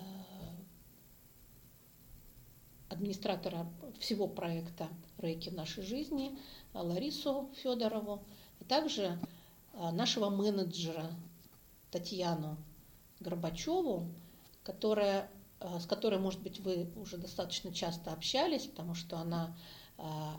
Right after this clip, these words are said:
она наш старший менеджер, и она занимается тем, что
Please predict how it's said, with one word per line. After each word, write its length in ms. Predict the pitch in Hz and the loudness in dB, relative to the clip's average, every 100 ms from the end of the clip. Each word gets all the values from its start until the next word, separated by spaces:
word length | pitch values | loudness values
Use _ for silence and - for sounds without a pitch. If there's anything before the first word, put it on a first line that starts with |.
| - | -6
она 380 | 185 170 160 - | -2 -2 -2 -4
наш 320 | 185 170 170 - | -2 -2 -2 -6
старший 460 | - 175 170 190 | -2 0 2 0
менеджер, 540 | 190 302 370 - 208 196 | 2 2 2 2 2 2
и 40 | |
она 360 | 180 190 233 254 | 0 2 2 2
занимается 880 | 214 180 170 190 208 208 - 190 180 - - - - | 0 0 2 2 0 -2 -2 -2 -2 -6 -12 -14 0
тем, 240 | 220 254 | 2 4
что 500 | - - 190 185 | 0 0 2 2